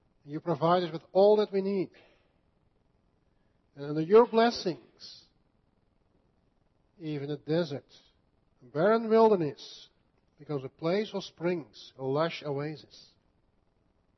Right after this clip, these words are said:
Father, your blessings make our life good.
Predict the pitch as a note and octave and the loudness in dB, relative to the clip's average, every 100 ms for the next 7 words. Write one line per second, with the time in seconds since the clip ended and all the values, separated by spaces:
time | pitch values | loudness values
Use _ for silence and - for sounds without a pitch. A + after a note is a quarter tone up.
0 | _ _ _ _ _ _ _ _ _ _ | _ _ _ _ _ _ _ _ _ _
1 | _ _ _ _ D#3 D#3 G3 C4 B3 A#3 | _ _ _ _ -10 2 4 4 0 0
2 | - - B2+ _ - - _ _ _ _ | -2 -12 -16 _ -20 -20 _ _ _ _
3 | _ _ _ _ _ C3 B2 C#3 D#3 D#3 | _ _ _ _ _ -20 -14 -8 -6 -4
4 | D#3+ D#3+ - - _ _ _ _ _ - | -4 -6 -12 -20 _ _ _ _ _ -10
5 | D#3+ | -10